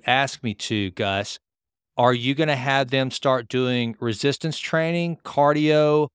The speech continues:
walking? If you can pick from your buffet of movements, where do they start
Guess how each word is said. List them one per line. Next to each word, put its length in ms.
walking? 640
If 140
you 100
can 180
pick 580
from 380
your 340
buffet 800
of 380
movements, 680
where 240
do 80
they 120
start 420